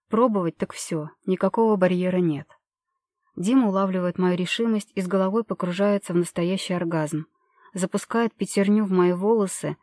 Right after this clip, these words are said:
чувствуя скорую разрядку, сжимает,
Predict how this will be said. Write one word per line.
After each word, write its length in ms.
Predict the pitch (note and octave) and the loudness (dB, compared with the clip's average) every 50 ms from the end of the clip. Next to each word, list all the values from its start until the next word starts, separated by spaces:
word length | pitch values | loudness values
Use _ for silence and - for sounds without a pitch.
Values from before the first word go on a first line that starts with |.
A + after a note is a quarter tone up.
| _ _ _ _ _ _ | _ _ _ _ _ _
чувствуя 440 | - A#3 A#3 - - G#3+ G#3 G3+ | -2 0 0 0 0 0 2 2
скорую 420 | G3 - - - G#3 G#3 G3+ G3 G3 | 2 0 -2 0 2 2 4 2 2
разрядку, 580 | F#3+ F#3+ F3+ F#3 F3 D#3+ D3+ D3 - - - | 2 0 0 0 0 0 -2 -4 -6 -6 -6
сжимает, 600 | D#3+ D#3+ E3+ F3+ F#3 F#3+ G#3+ A3+ A3+ B3+ C#4 - | -6 -2 2 2 4 4 4 4 4 2 2 0